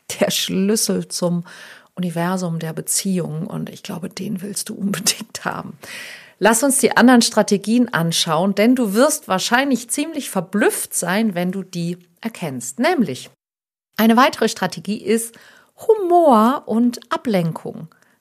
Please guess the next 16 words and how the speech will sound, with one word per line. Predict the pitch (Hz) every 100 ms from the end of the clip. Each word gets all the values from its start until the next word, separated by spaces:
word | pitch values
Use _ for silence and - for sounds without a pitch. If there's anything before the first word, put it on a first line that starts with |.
| 262
Ja, | 381
es | 294 -
gibt | 311 -
so | -
Mauern, | 233 254 277 233 277 - - - - -
die, | 240 240 233 185 -
die | - 254
du | 247 240 - _ _
auf | -
den | - 277
ersten | - 311 - 294
Blick | 277 294 294 -
gar | 311 330
nicht | 320 285
mitkriegst, | 285 294 - 175 -
die | 254